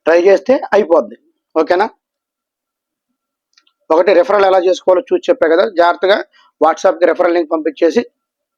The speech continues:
చేపించేసేయండి. ఇంకోటి ఏంటంటే ఇది బాగా ఇంపార్టెంట్ అండి, మీ ఇక్కడ అకౌంట్ నెంబర్ ఉంది కదా, ఇక్కడ మీ ఐడి నెంబర్ ఉంది కదా,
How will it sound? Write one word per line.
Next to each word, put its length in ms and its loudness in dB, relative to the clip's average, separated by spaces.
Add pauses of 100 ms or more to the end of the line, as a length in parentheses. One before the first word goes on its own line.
చేపించేసేయండి. 640 -2 (1040)
ఇంకోటి 280 2
ఏంటంటే 320 2 (640)
ఇది 100 2 (120)
బాగా 280 2
ఇంపార్టెంట్ 460 0
అండి, 160 0 (720)
మీ 80 4 (200)
ఇక్కడ 160 0 (100)
అకౌంట్ 240 0
నెంబర్ 220 0
ఉంది 140 0
కదా, 140 0 (1000)
ఇక్కడ 220 -2
మీ 140 4
ఐడి 200 2
నెంబర్ 220 0
ఉంది 160 -6
కదా, 120 0